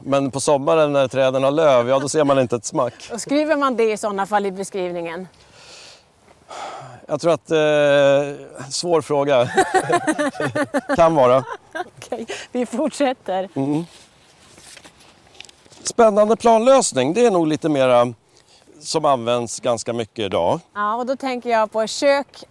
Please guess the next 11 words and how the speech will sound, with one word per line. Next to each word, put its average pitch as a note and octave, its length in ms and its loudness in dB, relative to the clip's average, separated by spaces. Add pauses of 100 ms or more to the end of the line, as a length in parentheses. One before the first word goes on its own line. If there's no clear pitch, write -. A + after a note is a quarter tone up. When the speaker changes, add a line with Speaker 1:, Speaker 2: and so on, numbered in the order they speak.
Speaker 2:
eh, G#3+ 240 0
kombinerat G#3 800 -2
med F#3+ 400 -4
badrum F#3+ 720 0
i F#3+ 200 -8
en F#3+ 220 -6
enrummare G3 760 -4
på - 140 -16
sjuttio G3 340 -6
kvadrat. F#3 560 -4 (540)
Speaker 1:
Ja. C3 580 4